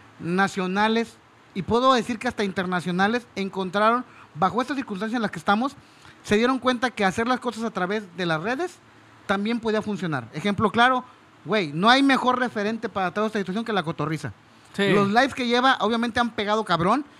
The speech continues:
Speaker 1: y seguirán funcionando. Aun cuando termine la pandemia,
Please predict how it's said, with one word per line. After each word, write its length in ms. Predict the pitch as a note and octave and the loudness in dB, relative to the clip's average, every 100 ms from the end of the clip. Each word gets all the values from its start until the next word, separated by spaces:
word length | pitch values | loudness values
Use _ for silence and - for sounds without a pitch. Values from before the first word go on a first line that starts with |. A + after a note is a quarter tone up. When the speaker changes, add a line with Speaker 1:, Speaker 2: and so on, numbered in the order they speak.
| - | -6
Speaker 1:
y 120 | C#4 A#3 | -2 0
seguirán 480 | A#3 G3+ G3 G#3 | 0 0 -2 -4
funcionando. 560 | A3+ C#4+ A3 G#3 A#3+ G#3+ | -2 -4 -2 -2 -2 2
Aun 300 | F3+ G3+ C4+ | 4 6 4
cuando 300 | D4 C#4+ B3 | 0 -2 -4
termine 420 | G3 G3 G#3+ B3 | -4 -4 -4 -4
la 100 | A#3 | -4
pandemia, 500 | G3 F3 F3+ G#3+ C#4+ | -4 -6 -6 -8 -8